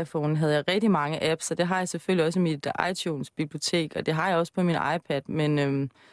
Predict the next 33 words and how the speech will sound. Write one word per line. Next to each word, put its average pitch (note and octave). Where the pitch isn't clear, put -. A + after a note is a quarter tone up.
jeg F#3
ved A#3
ikke, A#3
jeg G#3
er G#3
sådan A#3
lidt, G3+
øh, E3+
nærig F3+
med A#3
det B3+
her A#3+
på G#3+
min G3
nye, G#3+
fine G#3+
dame, G#3
jeg F#3
har F#3
fået. G3
Jeg A3
synes G#3
ikke, A3
det G3+
er F#3+
hvad F3+
som G3
helst, F3
der D#3+
skal D#3
ligge F#3
på F#3
hende. F#3